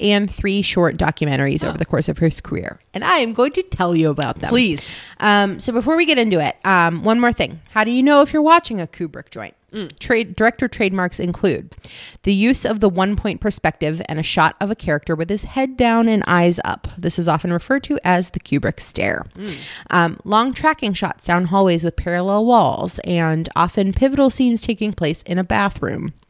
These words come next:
Speaker 2: Mm.
Speaker 1: Um, there are elaborate, expensive sets, bombastic classical music scores,
Speaker 2: Yeah.
Speaker 1: film structures usually with three acts,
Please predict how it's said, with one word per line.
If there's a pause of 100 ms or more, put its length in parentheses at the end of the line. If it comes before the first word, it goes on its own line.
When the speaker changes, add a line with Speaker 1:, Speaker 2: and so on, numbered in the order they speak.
Speaker 2:
Mm.
Speaker 1:
Um,
there
are
elaborate,
expensive
sets, (340)
bombastic
classical
music
scores,
Speaker 2:
Yeah.
Speaker 1:
film
structures
usually
with
three
acts,